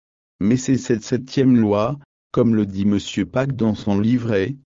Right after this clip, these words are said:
cette septième loi, le contact avec les conseils et l'aide continue de Dieu, que tout le monde ignore, que personne ne comprend à moins d'être travaillé par Dieu.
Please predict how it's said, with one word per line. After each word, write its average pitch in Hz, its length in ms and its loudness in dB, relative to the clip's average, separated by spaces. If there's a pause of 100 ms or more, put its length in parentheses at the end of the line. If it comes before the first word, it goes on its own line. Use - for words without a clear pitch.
(240)
cette 110 300 -2
septième 131 540 0
loi, 110 420 0 (320)
le 101 180 0
contact 113 640 -2
avec 101 320 -2
les 85 100 -4
conseils 127 600 0
et 127 80 2
l'aide 120 260 2
continue 117 580 2
de 113 120 -2
Dieu, 107 480 0 (300)
que 98 100 2
tout 87 180 -6
le 120 140 2
monde 113 320 4
ignore, 90 800 2 (320)
que 95 100 0
personne 120 580 0
ne 117 100 2
comprend 110 640 -2
à 135 120 0
moins 135 220 4
d'être 131 360 0
travaillé 120 540 0
par 98 260 -4
Dieu. 101 460 0